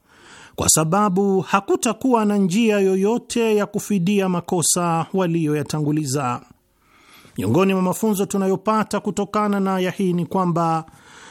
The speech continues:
jukumu la mitume ni kufikisha wito wa Mwenyezi Mungu. Haiwajuzii kuwalazimisha watu waamini au kutoa adhabu kwa makafiri. Funzo jingine tunalopata kutokana na aya hii ni kwamba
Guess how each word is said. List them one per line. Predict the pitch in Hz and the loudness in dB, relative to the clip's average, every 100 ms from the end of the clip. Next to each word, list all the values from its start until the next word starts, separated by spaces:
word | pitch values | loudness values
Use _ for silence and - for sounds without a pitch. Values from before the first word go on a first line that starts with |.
| - - | -8 0
jukumu | 220 262 359 311 | 0 2 2 4
la | 254 | 2
mitume | 240 226 - 294 262 254 247 | 2 0 0 4 4 4 2
ni | 226 | 2
kufikisha | 214 220 - 220 254 254 - 208 | 0 -2 -2 -2 0 0 0 0
wito | 196 247 - 196 185 | 0 0 0 0 0
wa | 175 | 2
Mwenyezi | 165 165 165 151 135 | 2 0 0 0 0
Mungu. | 160 156 135 135 127 127 _ _ _ _ - | 0 0 0 -2 -4 -8 _ _ _ _ -10
Haiwajuzii | 87 117 151 170 202 180 202 247 247 | -4 0 2 2 0 2 2 2 2
kuwalazimisha | - 226 226 220 190 220 208 214 | 0 0 0 0 0 0 0 -2
watu | 208 208 190 - 202 | 0 0 -2 -2 0
waamini | 190 185 202 190 185 175 175 - - - - | 0 0 2 2 0 0 -4 -8 -20 -20 -2
au | 185 349 294 208 | 0 2 2 0
kutoa | 214 208 - 214 190 | -2 -2 0 0 0
adhabu | 175 160 175 156 143 143 131 | -2 -2 -2 -2 0 0 -2
kwa | - | -4
makafiri. | 139 - 170 - 208 170 120 - _ _ _ _ _ | -6 -4 -6 -2 0 0 -2 -8 _ _ _ _ _
Funzo | - 82 143 | -12 -2 0
jingine | 160 185 226 214 | 2 2 2 2
tunalopata | 214 202 208 165 214 - 208 | 0 0 0 0 0 0 -2
kutokana | 208 185 202 - 208 196 | -4 -2 -2 0 0 0
na | 190 185 | 0 -2
aya | 180 180 | -2 -2
hii | - 185 170 | -2 -2 0
ni | 156 | -2
kwamba | 226 233 214 208 208 | 0 2 4 2 0